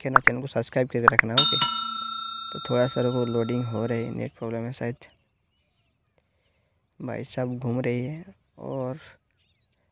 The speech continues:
आ गया है। ओके, यहाँ पे आप लोग को बिल डिटेल्स देना पड़ेगा। ओके, आपका जो ऑर्डर आईडी किस नाम पे होगा। ओके, तो यहाँ पे आप फिलहाल तो तीन चीज़ देना पड़ेगा, एक है आपका नाम,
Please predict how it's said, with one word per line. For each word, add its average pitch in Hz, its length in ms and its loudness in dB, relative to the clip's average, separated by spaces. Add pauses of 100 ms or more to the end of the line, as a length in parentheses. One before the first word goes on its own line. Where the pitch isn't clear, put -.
(120)
आ 127 120 0
गया 117 180 2
है। 123 140 2
ओके, 160 160 -2
यहाँ 113 220 -2
पे 123 100 0
आप - 140 -4
लोग 123 260 2
को 123 140 0 (580)
बिल 131 240 2
डिटेल्स 131 340 2
देना 131 180 0
पड़ेगा। 131 360 2
ओके, 147 380 -8
आपका - 380 -4
जो 117 360 0 (400)
ऑर्डर 160 180 4
आईडी 120 600 6
किस 127 160 -6
नाम 123 180 0
पे 127 100 0
होगा। 117 300 0
ओके, 123 240 -4 (180)
तो 127 80 -2
यहाँ 120 120 -2
पे 127 100 0
आप 120 80 -4 (560)
फिलहाल 127 300 2
तो 131 260 2 (600)
तीन 139 140 2
चीज़ 139 180 -2
देना 135 200 0
पड़ेगा, 135 540 -2
एक 131 120 0
है 127 180 6 (100)
आपका 123 260 -2
नाम, 131 360 0